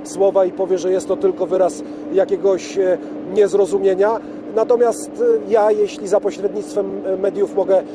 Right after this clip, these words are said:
przekazać wiadomość do Berlina, w imieniu narodu polskiego zwracam się, e, do i kanclerza, i prezydenta,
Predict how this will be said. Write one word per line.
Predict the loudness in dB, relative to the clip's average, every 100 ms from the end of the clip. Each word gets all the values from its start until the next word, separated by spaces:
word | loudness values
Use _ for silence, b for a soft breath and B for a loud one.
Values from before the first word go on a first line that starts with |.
| B
przekazać | -4 0 2 0 0
wiadomość | -2 0 -2 -2 -6 -2
do | 0
Berlina, | 2 0 0 0
w | 0
imieniu | 2 4 4 2 B B B 0
narodu | 4 4 2
polskiego | 2 0 0 -2 2 2 2 B B
zwracam | -12 0 2 2 0 -2
się, | 0 0 -2 B -6
e, | 0 0
do | 2 4 4 0 -6 -10
i |
kanclerza, | 0 0 2 0 4 2
i | 2
prezydenta, | -2 -2 -2 -2 2 0